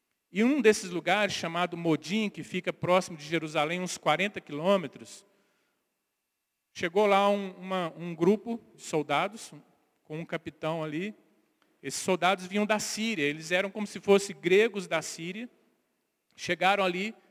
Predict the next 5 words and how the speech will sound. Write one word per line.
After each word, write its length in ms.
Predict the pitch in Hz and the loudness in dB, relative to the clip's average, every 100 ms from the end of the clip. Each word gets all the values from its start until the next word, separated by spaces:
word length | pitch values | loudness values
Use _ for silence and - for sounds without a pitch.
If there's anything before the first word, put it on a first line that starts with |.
| _ _ - | _ _ -6
com 120 | 190 | 0
essa 300 | 208 - 233 | 2 4 6
ordem: 380 | 185 175 147 165 | 6 6 2 2
"Olha, 300 | 175 135 107 _ _ _ _ _ | 2 2 -4 _ _ _ _ _
nós 520 | 139 160 196 214 - | 4 8 8 4 -6